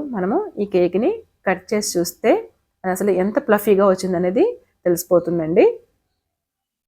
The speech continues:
చాలా ప్లఫీగా వచ్చింది, చూస్తున్నారు కదా. ఒక పీస్ కట్ చేసిన తర్వాత చూస్తే చాలా ప్లఫీగా ఉంది. తింటుంటే షుగర్ అనేది చాలా లెస్ కంటెంట్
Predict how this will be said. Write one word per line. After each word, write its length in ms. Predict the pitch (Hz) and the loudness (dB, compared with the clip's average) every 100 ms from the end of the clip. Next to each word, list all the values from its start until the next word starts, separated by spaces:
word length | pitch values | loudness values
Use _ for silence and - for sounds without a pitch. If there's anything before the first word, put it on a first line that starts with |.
| _ _ _ _ _ _ _ _ | _ _ _ _ _ _ _ _
చాలా 300 | - 165 208 | -6 2 2
ప్లఫీగా 420 | 220 196 196 185 190 | 4 2 4 4 2
వచ్చింది, 340 | 185 180 208 | 2 -2 -2
చూస్తున్నారు 440 | 233 185 - 185 175 | -2 -4 -2 -4 -2
కదా. 200 | 180 294 440 _ _ _ 175 | 0 0 -2 _ _ _ -6
ఒక 80 | 175 | -2
పీస్ 240 | 214 233 | -2 0
కట్ 180 | 202 196 | -2 0
చేసిన 220 | 185 196 190 | 0 0 -2
తర్వాత 220 | 185 185 | -2 -2
చూస్తే 320 | 175 175 - 349 - _ _ | -4 -2 0 0 -2 _ _
చాలా 240 | - - 202 | -8 -2 -2
ప్లఫీగా 480 | 208 190 208 196 190 | 0 0 0 0 0
ఉంది. 200 | 185 214 | 0 -2
తింటుంటే 640 | - 185 185 196 196 208 403 - _ _ _ _ - | 0 0 0 -2 0 0 0 -4 _ _ _ _ -6
షుగర్ 300 | - 196 226 | 0 4 4
అనేది 280 | 214 202 214 | 4 2 0
చాలా 340 | 208 - 240 226 | -2 -2 4 6
లెస్ 240 | 214 196 - | 6 2 -2
కంటెంట్ 540 | 202 180 180 175 | -2 0 -2 0